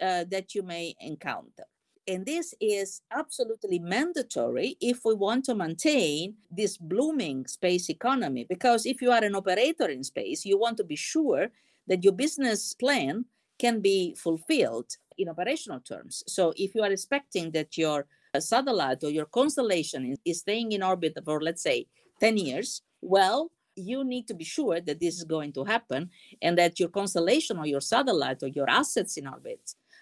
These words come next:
are not, let's say, put in danger by potential collisions with debris or with other satellites not under control. So space economy is strongly linked to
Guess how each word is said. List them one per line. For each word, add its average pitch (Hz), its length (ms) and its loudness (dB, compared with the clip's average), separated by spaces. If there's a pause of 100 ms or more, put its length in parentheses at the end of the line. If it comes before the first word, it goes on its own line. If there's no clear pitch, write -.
(140)
are 175 120 4
not, 196 420 2 (300)
let's 156 140 -6
say, 170 260 2
put 214 280 -2
in 165 160 0
danger 208 640 0 (280)
by 185 240 2
potential 185 480 -4
collisions 165 560 -6
with 147 180 0
debris 226 560 4
or 151 100 2
with 160 200 2
other 147 240 2
satellites 139 720 0
not 143 260 -2
under 139 240 0
control. 110 520 -8 (340)
So 202 360 6 (100)
space 277 420 -2
economy 190 480 -4
is 170 100 -6
strongly 247 540 0
linked 160 460 -4 (320)
to 175 280 4